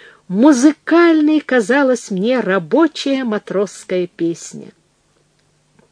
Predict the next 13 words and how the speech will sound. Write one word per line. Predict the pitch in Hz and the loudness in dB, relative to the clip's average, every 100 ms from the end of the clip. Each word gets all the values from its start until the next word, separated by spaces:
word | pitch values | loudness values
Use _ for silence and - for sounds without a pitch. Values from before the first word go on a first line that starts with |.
| _ _ _ - | _ _ _ -4
Она | 196 208 | 0 0
наполнила | 196 185 240 233 185 170 | -2 -2 0 0 0 -6
меня | 165 165 165 165 _ - - | -10 -12 -14 -16 _ -20 -6
уверенностью | 214 202 247 294 262 240 - 233 | 0 2 4 2 2 -4 -6 -6
и | 220 | -6
смелостью. | - 190 185 156 160 - - - _ _ - - _ - | -4 -4 -4 -6 -14 -18 -20 -20 _ _ -20 -20 _ -6
Я | 160 269 | 2 2
больше | 226 349 302 - - 294 302 - | 6 6 4 0 2 2 2 -2
не | 170 208 285 | -4 2 4
мог | 311 294 - | 6 4 0
терпеть | - 214 - 226 208 | 0 0 4 4 4
своё | - 185 196 | -2 -2 0
заточение. | 180 185 190 - - 180 151 - | 0 -4 -6 -6 -4 -4 -6 -20